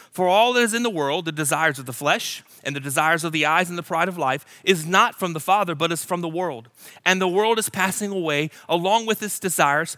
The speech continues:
but whoever does the will of God abides forever."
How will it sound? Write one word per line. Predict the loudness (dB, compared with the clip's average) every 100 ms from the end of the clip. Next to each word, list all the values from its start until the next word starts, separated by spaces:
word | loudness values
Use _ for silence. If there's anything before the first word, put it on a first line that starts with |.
| -4
but | -2 0
whoever | 2 2 2
does | 2 2 2 0
the | -6
will | -4 -4
of | -4
God | -2 -2 -2 -4 -12 _ _ _ _ _ _ _ -4
abides | 0 0 -2
forever." | -4 -4 -4 -8